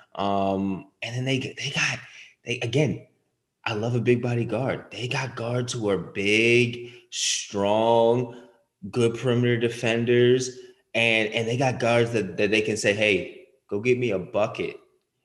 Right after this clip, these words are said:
And, like, that's, those are those, that's the formula to winning in March. Like, you, like,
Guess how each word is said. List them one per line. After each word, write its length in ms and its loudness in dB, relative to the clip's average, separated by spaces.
And, 100 -2
like, 220 -4
that's, 380 2
those 280 0
are 60 -2
those, 260 0
that's 220 2
the 120 -4
formula 520 -2
to 80 -2
winning 320 -4
in 120 -8
March. 380 -12
Like, 180 -6
you, 160 -8
like, 300 -4